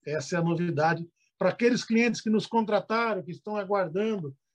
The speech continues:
muito decepcionado, porque já remarcaram mais do que uma vez a festa e frustra, pelo menos vai ter uma festa melhor da nossa parte e vão,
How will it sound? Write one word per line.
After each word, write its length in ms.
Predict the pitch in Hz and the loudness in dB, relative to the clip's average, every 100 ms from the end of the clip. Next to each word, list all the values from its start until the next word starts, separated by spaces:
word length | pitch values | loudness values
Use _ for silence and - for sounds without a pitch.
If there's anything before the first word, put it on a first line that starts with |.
| _ _ _ | _ _ _
muito 320 | 185 240 226 | -2 -2 -2
decepcionado, 1040 | 165 208 - 233 156 - 196 180 240 202 143 | 0 0 2 -2 -2 0 2 2 0 -2 -4
porque 300 | 180 196 180 | -6 -2 2
já 100 | 202 | 2
remarcaram 640 | 175 202 185 - 202 190 | 2 0 -2 -2 -2 -2
mais 280 | 185 233 190 | -4 -4 -6
do 80 | 196 | -6
que 80 | 185 | -6
uma 180 | 170 | -6
vez 240 | 151 180 160 | -4 -4 -4
a 80 | 139 | -8
festa 380 | 175 156 - | -6 -6 -6
e 20 | 135 | -6
frustra, 500 | - 247 - - 113 _ _ _ - _ _ _ | 2 4 4 -4 -20 _ _ _ -20 _ _ _
pelo 240 | 233 226 214 | 4 4 4
menos 440 | 233 240 196 - _ _ | 0 -2 -6 -10 _ _
vai 240 | 143 208 208 | -2 -2 0
ter 120 | 220 | -2
uma 160 | 208 185 | -6 -6
festa 360 | 214 196 202 | -6 -6 -6
melhor 600 | 196 220 180 190 208 214 - _ | -4 -2 0 0 0 -4 -10 _
da 160 | 180 | -10
nossa 360 | 180 208 185 196 | -6 -8 -6 -8
parte 420 | - 185 196 - | -4 -2 -2 -4
e 20 | |
vão, 140 | 190 | -6